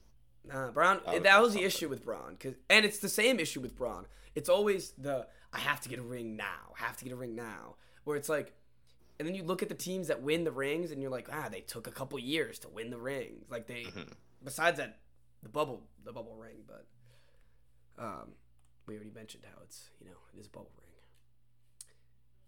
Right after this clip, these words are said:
Speaker 1: The
Speaker 2: Yeah. But, I mean, like, he's built teams in the past that win like that.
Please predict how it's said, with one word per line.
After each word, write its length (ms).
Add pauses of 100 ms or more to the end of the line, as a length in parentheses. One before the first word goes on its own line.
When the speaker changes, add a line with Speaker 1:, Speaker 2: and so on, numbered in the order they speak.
(240)
Speaker 1:
The 80
Speaker 2:
Yeah. 360
But, 180
I 40
mean, 160
like, 200
he's 180
built 340
teams 520
in 100
the 80
past 480
that 180
win 240
like 220
that. 260